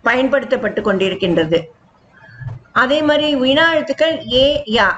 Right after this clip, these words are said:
எங்கனம், யாங்கனம். புரிஞ்சுதுமா? அப்படிதான் வரும் இந்த ங்கனம்ங்கிற அந்த சொல். ங்கனம்னா விதம்னு அர்த்தம். அவ்விதம், எவ்விதம், அவ்வாறு, இவ்வாறுன்னு சொல்றோம் இல்லையா? அதுக்கு தான் அந்த ங்கனம்ங்கிற சொல்ல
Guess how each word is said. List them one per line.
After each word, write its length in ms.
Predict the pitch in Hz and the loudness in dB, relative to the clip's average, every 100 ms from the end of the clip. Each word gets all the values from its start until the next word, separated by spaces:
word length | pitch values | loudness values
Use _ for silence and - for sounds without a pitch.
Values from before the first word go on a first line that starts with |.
| - | -2
எங்கனம், 680 | 214 240 254 277 269 311 427 466 - - - | 0 2 2 2 2 0 -2 -10 -16 -14 -2
யாங்கனம். 720 | 190 196 190 202 196 190 165 - - | 2 2 2 0 0 0 -2 -8 -6
புரிஞ்சுதுமா? 440 | 277 262 269 262 277 | -2 2 2 4 2
அப்படிதான் 420 | 226 233 233 269 247 | 0 -2 2 2 2
வரும் 220 | 220 226 | 0 0
இந்த 320 | 196 220 269 | 0 0 0
ங்கனம்ங்கிற 600 | 220 202 208 240 247 247 | 2 0 0 -2 0 0
அந்த 200 | 240 202 | 0 -2
சொல். 240 | 175 175 170 | 0 0 0
ங்கனம்னா 400 | 208 247 277 330 370 | 0 0 0 0 -2
விதம்னு 380 | 240 233 269 277 | -2 0 0 0
அர்த்தம். 420 | 262 170 - 160 _ - _ _ - - | -2 -4 -8 -12 _ -20 _ _ -20 -4
அவ்விதம், 880 | 226 220 214 226 214 214 170 151 - - | -2 0 0 0 0 -2 -4 -8 -12 -2
எவ்விதம், 720 | 214 220 220 214 220 208 - | 0 0 0 2 0 0 0
அவ்வாறு, 580 | 214 208 233 226 208 214 | -2 0 0 2 2 0
இவ்வாறுன்னு 560 | 214 202 226 190 220 214 | -4 -2 -2 0 -2 -2
சொல்றோம் 260 | 208 190 214 | -2 -2 -2
இல்லையா? 300 | 208 294 269 | 2 2 2
அதுக்கு 360 | 220 214 269 | 0 -2 0
தான் 60 | 240 | 0
அந்த 180 | 208 196 | 0 0
ங்கனம்ங்கிற 380 | 202 214 214 | 0 -2 -2
சொல்ல 440 | 208 214 202 277 | -2 0 0 0